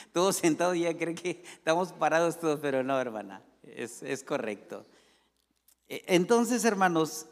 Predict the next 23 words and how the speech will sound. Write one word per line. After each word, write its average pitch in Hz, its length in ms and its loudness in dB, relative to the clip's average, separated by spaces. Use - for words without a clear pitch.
yo 151 160 -2
quiero 220 160 4
hablarles 214 400 2
sobre 156 680 0
que 175 320 2
hay 196 160 4
mucho, 220 1080 0
mucho 180 320 -2
que 240 120 4
decir, 175 520 4
hermanos, 110 640 -4
porque 147 240 -6
la 165 100 -4
Biblia 202 220 0
está 208 180 -2
llena 190 400 0
de, 151 280 -2
de 147 120 2
todo 165 320 0
esto. 156 280 0
Inclusive 185 600 0
el 185 80 -2
principio 160 840 0